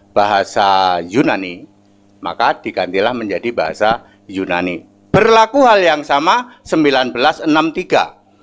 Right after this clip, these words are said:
Septuaginta yang bahasa Yunani dan Ibrani ini sebenarnya lama pun ada Ibrani, eh, ada Yunani sebenarnya. Tapi nggak, nggak laku, nggak, jarang dipakai. Dipakainya Ibrani sama Yunani.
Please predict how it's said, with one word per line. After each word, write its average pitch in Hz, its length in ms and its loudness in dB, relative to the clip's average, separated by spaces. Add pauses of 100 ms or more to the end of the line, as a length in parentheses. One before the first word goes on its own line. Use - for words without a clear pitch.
(200)
Septuaginta 190 800 2
yang 175 240 2
bahasa 135 400 2
Yunani 139 520 0
dan 143 200 0
Ibrani 123 440 -2 (120)
ini 104 160 -4
sebenarnya 131 640 0 (640)
lama 123 320 2
pun 214 160 0
ada 135 160 0
Ibrani, 120 480 -2
eh, 147 160 4
ada 139 160 2
Yunani 127 360 0
sebenarnya. 101 480 -4 (280)
Tapi 170 240 0 (280)
nggak, 127 240 2 (120)
nggak 120 140 0 (100)
laku, 131 260 0 (140)
nggak, 107 120 -2 (120)
jarang 131 240 2
dipakai. 107 560 -2
Dipakainya 139 640 0
Ibrani 117 320 0
sama 156 240 0
Yunani. 107 400 -4